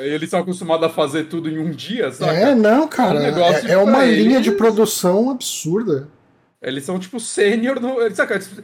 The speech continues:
Speaker 1: você pega um ator de novela, provavelmente em uma novela inteira ele trabalhou, vou dizer assim, quantidade de atuação feita, não tô falando de qualidade e tudo mais, mais do que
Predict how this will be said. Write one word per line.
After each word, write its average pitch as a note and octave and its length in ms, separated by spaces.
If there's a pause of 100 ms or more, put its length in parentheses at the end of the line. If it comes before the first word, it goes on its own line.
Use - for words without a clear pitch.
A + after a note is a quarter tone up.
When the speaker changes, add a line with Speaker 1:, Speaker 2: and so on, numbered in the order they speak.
(220)
Speaker 1:
você A#3 160
pega D#4 240
um G#4 160
ator A#3 260
de G#3 120
novela, F#3 680
provavelmente G#3 640
em G3+ 80
uma A#3+ 240
novela A3+ 360
inteira G#3 480
ele F#3+ 320 (360)
trabalhou, G#3 720
vou F#3+ 100
dizer E3+ 160
assim, D#3+ 220
quantidade F3 480
de F#3+ 80
atuação F#3 440
feita, F#3+ 200
não F#3 80
tô F3+ 40
falando F#3 200
de F3+ 80
qualidade D#3 260
e - 40
tudo D#3+ 100
mais, C3 180 (300)
mais F3+ 400
do C4+ 120
que B3 280